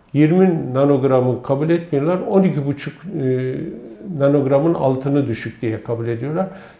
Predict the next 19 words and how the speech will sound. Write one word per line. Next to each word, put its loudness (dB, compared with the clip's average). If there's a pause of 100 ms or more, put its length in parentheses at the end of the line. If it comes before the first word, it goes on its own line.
(140)
Gördüğünüz 6
gibi -4
bu -4
konuda, 0 (520)
e, -6 (340)
anlayış, 2
yani -2
konsensus 0
dediğimiz -2
bir -4 (340)
birliktelik 0
yok. 4 (320)
Ama 2
benim 6
düşüncem 2 (1000)
risk -2
altındaki -2
hastaların, -2 (560)
kişilerin -4